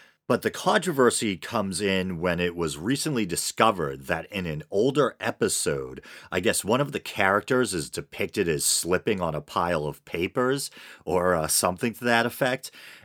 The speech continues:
and we see random pages go flying up into the air. Well, one of the papers shown, strangely enough, is a page from the Quran. Uh, I kid you not, pretty weird.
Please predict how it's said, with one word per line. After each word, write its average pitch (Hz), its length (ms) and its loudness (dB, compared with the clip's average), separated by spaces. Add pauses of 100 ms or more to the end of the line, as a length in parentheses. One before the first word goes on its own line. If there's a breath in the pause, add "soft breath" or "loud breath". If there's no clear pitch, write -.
(120)
and 107 220 0
we 110 100 2
see - 300 2
random 120 520 2
pages 95 560 0
go 82 220 -2
flying 92 480 0
up 82 240 0
into 80 220 -6
the 80 200 2
air. 69 300 -8 (420 loud breath)
Well, 98 200 6
one 117 200 8
of 185 120 0
the - 80 0
papers 90 460 2
shown, 80 400 0
strangely 87 640 0
enough, 80 320 0
is 85 160 -6
a 76 60 -4
page 127 500 -4
from 90 180 -6
the 80 100 -4
Quran. 87 680 -2 (500 loud breath)
Uh, 85 240 0
I 85 160 -2
kid 143 360 0
you 131 120 4
not, 98 460 4
pretty 110 300 0
weird. 87 480 2